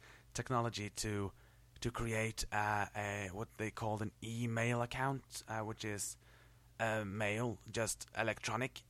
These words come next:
Um, so I've done that. I've used the international email company Gmail. Uh, yeah.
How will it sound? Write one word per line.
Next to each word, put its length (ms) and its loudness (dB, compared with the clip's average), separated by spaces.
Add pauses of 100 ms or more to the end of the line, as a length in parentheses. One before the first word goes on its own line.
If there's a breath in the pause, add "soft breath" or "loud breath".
Um, 440 -2 (720 loud breath)
so 160 -2
I've 180 4
done 240 0
that. 220 4 (720)
I've 140 -6
used 480 -4 (140)
the 200 -4
international 840 0 (560 loud breath)
email 380 0
company 580 -2
Gmail. 600 0 (260)
Uh, 380 0 (360)
yeah. 240 0